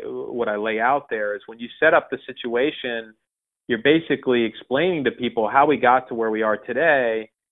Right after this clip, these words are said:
And, and if you do it properly, it reduces defensiveness. <laughs> In other words, you don't wanna come at people saying, "Hey, we have to change things because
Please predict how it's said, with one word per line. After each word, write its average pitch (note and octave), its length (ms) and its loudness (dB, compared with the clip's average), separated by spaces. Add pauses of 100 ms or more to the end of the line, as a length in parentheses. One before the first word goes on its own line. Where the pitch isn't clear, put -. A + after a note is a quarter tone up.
(120)
And, C3+ 180 -6
and C3 240 -8
if C3+ 220 -6
you C#3 100 -6
do F#3+ 160 6
it - 120 -4
properly, D#3 440 2
it A#2+ 80 -4
reduces B2 540 -8
defensiveness. B2 800 -6 (400)
<laughs> - 520 -8
In C3+ 120 6
other E3 200 8
words, C#3+ 440 4
you D#3+ 80 0
don't G3+ 120 -2
wanna E3+ 160 -2
come D#3 240 -6
at C3+ 160 -4
people C3+ 460 -8
saying, A#2+ 320 -6
"Hey, C#3+ 180 -2
we D#3 140 -2
have E3+ 200 0
to C3 80 -8 (200)
change D#3 280 -10 (100)
things B2 340 -6
because B2+ 280 0